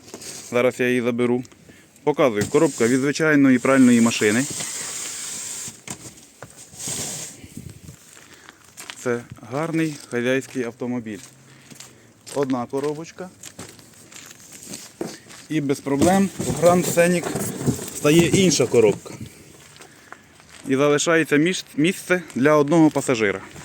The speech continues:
Це для того, щоб розуміти, який об'єм цього авто.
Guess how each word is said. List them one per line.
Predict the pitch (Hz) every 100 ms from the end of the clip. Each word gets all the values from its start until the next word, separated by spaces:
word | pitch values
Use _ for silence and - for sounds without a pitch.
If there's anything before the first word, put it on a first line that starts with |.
| - - - - - - - - - - - - - - - - -
Це | -
для | 160 160
того, | 185 175
щоб | 160 147
розуміти, | 151 156 175 156 147 - - - - - - - - - - - -
який | 123 139 185 185
об'єм | 165 147 151 180 175 147 - - - - - - - -
цього | - 170 160 143
авто. | 151 - 120